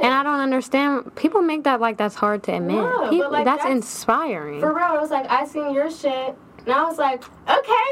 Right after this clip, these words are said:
Speaker 1: like, we're both about
Speaker 2: Right,
Speaker 1: to be
Speaker 2: like,
Speaker 1: in
Speaker 2: let's
Speaker 1: this shit."
Speaker 2: get it.
Speaker 1: Like,
Speaker 2: Yes,
Speaker 1: this
Speaker 2: like,
Speaker 1: is about
Speaker 2: for
Speaker 1: to be
Speaker 2: real.
Speaker 1: fire. Like,
Speaker 2: Mm-hmm.
Speaker 1: and it's just like, you know, I feel like this process, though, is so, like, fun in a sense. Even though
Speaker 2: It
Speaker 1: it's
Speaker 2: is.
Speaker 1: scary, it's intimidating,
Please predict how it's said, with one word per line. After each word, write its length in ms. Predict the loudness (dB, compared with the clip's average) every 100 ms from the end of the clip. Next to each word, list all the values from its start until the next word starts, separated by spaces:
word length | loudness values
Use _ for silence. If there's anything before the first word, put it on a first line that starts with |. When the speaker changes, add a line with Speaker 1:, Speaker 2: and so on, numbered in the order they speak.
| 0
Speaker 1:
like, 200 | 0 0
we're 160 | 0 2
both 220 | 2 2
about 140 | 2 2
Speaker 2:
Right, 140 | 2
Speaker 1:
to 40 | 2
be 60 |
Speaker 2:
like, 120 | 0 0
Speaker 1:
in 60 |
Speaker 2:
let's 160 | 0 0
Speaker 1:
this 160 | -4 0
shit." 20 |
Speaker 2:
get 160 | 2 2
it. 320 | 2 2 0
Speaker 1:
Like, 80 | 2
Speaker 2:
Yes, 480 | 2 4 2 0
Speaker 1:
this 80 | 0
Speaker 2:
like, 240 | 2 2 0
Speaker 1:
is 40 |
about 80 | 0
Speaker 2:
for 80 | 2
Speaker 1:
to 60 | 2
be 500 | 0 0 2 0 -2
Speaker 2:
real. 80 | -2
Speaker 1:
fire. 80 |
Like, 180 | 0 2
Speaker 2:
Mm-hmm. 320 | 2 -2 -4 -2
Speaker 1:
and 100 | 0
it's 140 | 0
just 300 | 0 -4 0
like, 280 | 0 0 -2
you 100 | -2
know, 340 | -2 0 -2 -4
I 120 | -2 -2
feel 140 | -2
like 280 | -2 -2 -6 -16 -20 -20 -20 -20 -20 -20 -6
this 240 | 0 0 0
process, 580 | -4 -2 -2 -2 -6 -2
though, 200 | -2 0
is 220 | -2 -6
so, 320 | -4 -2 -2 -2
like, 280 | -4 -4
fun 560 | -8 -10 -4 -2 -2 -6
in 100 | -4
a 60 | -2
sense. 180 | -2 -4
Even 160 | -2 0
though 80 |
Speaker 2:
It 60 | 2
Speaker 1:
it's 360 | 2 0 -2 -2
Speaker 2:
is. 60 |
Speaker 1:
scary, 240 | 0 0 -2
it's 120 | -4
intimidating, 960 | -8 -6 -6 -4 -4 -4 -4 -4 -4